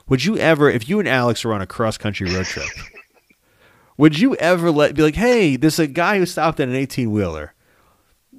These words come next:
Go ahead and get in a truck with him. I'll try to fix this car and just wait it out for a while, not leave it,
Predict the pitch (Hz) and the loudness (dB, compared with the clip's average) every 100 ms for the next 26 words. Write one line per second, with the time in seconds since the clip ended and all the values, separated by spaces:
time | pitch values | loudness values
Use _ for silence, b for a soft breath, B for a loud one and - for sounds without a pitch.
0 | 285 302 202 147 202 254 277 254 196 202 | -14 -14 -14 -4 4 6 6 2 2 0
1 | 175 - 156 147 143 101 180 - 170 120 | -2 0 0 0 -2 -2 -4 -4 -2 -4
2 | - 156 - 127 - 127 123 113 101 95 | -4 -6 -6 -8 -2 2 2 0 -6 -4
3 | 107 107 101 101 107 131 127 127 135 131 | -2 0 0 -2 -4 -2 2 4 4 2
4 | 117 110 123 123 135 | 0 -2 -2 -2 -4